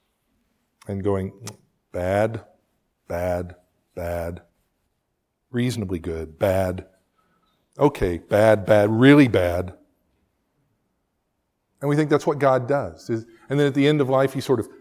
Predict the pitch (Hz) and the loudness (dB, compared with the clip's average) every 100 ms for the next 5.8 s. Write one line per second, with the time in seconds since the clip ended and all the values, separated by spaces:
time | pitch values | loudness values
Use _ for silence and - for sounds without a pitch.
0 | _ - 165 - 190 - 135 - 151 147 | _ 2 4 4 2 2 -6 2 4 6
1 | 135 143 143 135 123 127 131 127 117 135 | 6 6 6 4 -2 -2 -2 -2 -2 0
2 | 139 135 131 123 110 120 117 113 117 - | 0 0 -2 -4 -4 -2 -2 -4 -8 -20
3 | _ _ _ _ _ _ _ _ _ _ | _ _ _ _ _ _ _ _ _ _
4 | _ 120 131 127 123 127 113 123 117 113 | _ _ 0 0 -2 -6 -6 -4 -4 -2
5 | 110 110 104 95 98 87 80 78 | -2 -2 -4 -8 -6 -8 -8 -16